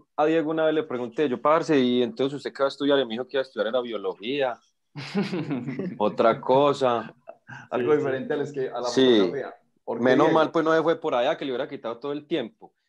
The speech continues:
Speaker 1: Pero, Diego, ¿estudiaste ya fotografía? O sea, ¿te puliste dentro de la cátedra o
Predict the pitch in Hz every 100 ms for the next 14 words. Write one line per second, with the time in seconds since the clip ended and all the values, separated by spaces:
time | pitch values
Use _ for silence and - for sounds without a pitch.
0 | _ - 135 135 160 147 127 110 _ _
1 | _ 113 110 120 113 113 131 123 123 123
2 | 117 117 110 113 127 123 120 113 117 110
3 | 110 110 120 120 113 110 104 98 - 104
4 | 117 117 110 101 101 98 95 92